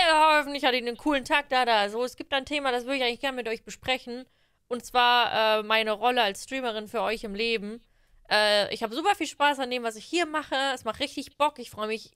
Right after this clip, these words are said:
immer wieder, den Stream anzumachen. Und ihr als Community seid echt geil. Aber ich bin nicht mehr als, äh, eine Streamerin. Auch für euch. Ich bin fernab weit weg von euch und ich habe die und die Grenze und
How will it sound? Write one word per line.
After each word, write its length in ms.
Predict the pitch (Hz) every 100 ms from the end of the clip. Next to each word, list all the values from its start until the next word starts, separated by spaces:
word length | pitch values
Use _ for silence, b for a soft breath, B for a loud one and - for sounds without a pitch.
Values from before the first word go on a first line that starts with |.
| -
immer 260 | 269 285
wieder, 340 | 254 254 240 233 b b -
den 80 | 240
Stream 240 | - 262
anzumachen. 680 | 180 175 180 170 185 220 226
Und 280 | - 196 185
ihr 100 | 233
als 160 | 220 -
Community 380 | 220 233 226 185
seid 140 | 185
echt 180 | 202 -
geil. 320 | 214 196 220 _ _ _ _
Aber 280 | 220 226 220
ich 160 | 214 -
bin 160 | 220
nicht 200 | 254 -
mehr 460 | 247 233 226 226 247 _ _ _ _
als, 440 | - 202 208 202 -
äh, 720 | 202 196 196 190 170 - - - -
eine 260 | 190 202 202
Streamerin. 680 | - 226 202 170 135 117 -
Auch 180 | 147 165
für 180 | - 143
euch. 260 | 165 160
Ich 160 | - -
bin 300 | 165 151 135 _ _ _
fernab 520 | - 262 285 277 214
weit 260 | 226 233
weg 180 | 220 220
von 160 | - 196
euch 420 | 175 190 208 -
und 260 | 170 151 151
ich 260 | 123 175
habe 200 | 226 196
die 160 | 196 226
und 140 | 214 208
die 160 | 233
Grenze 600 | - 233 226 226 233 233
und 400 | 196 185 180 -